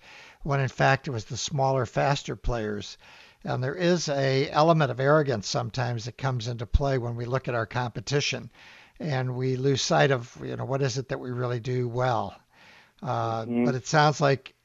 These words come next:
Speaker 1: that's something that, uh, those players who came into a match, uh, to play against you, if they really truly understood, uh, I could see where they would be overconfident, and, uh,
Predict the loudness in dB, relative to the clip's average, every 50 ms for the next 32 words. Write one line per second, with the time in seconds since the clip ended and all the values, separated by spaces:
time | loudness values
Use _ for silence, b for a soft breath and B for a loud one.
0 | _ _ _ _ b b b b b b b -14 -14 -12 -10 -4 -2 0 0 0
1 | 0 2 2 2 2 2 0 0 0 0 -2 -2 -2 -2 -2 0 0 -2 -2 -4
2 | _ -6 -6 -4 -2 0 0 0 0 -2 0 2 4 4 4 4 2 0 -4 -6
3 | -4 0 0 2 2 2 0 0 0 -2 -4 -6 -4 -2 0 0 0 0 -2 -2
4 | -2 -2 0 0 -2 -2 -2 -4 -6 -6 b b b b b b b b b b
5 | -6 -4 -2 -2 -2 -6 2 4 6 6 6 4 2 2 0 -2 -2 -4 -4 -4
6 | -4 -4 -2 -4 -4 -2 -2 0 -2 -2 -4 -4 -4 -4 -2 -2 -2 -2 -2 -4
7 | -4 -6 -8 -4 -2 -2 -2 -2 -2 -4 -10 b b b b b b b b b
8 | b -8 -6 -4 -4 -4 -6 -6 -6 -8 -6 -8 -8 -6 -4 -2 0 0 0 0
9 | 0 -2 -2 -2 -4 -4 -2 0 0 0 -2 -4 -4 -2 0 0 0 -2 -4 -6
10 | -8 -6 -6 -6 -8 -8 -8 -8 -8 -8 -8 -8 -10 -10 -10 -10 -10 -10